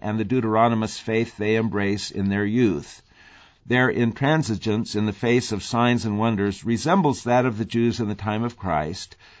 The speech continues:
who shared and were motivated by the same sophic Deuteronomist faith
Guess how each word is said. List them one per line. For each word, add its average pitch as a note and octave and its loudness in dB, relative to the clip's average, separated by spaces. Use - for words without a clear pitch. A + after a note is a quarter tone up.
who B2 4
shared D3 4
and A#2 0
were A2+ 2
motivated A2 2
by G#2+ 0
the G#2 -4
same B2 0
sophic A#2+ 0
Deuteronomist A#2+ 0
faith F#2+ -2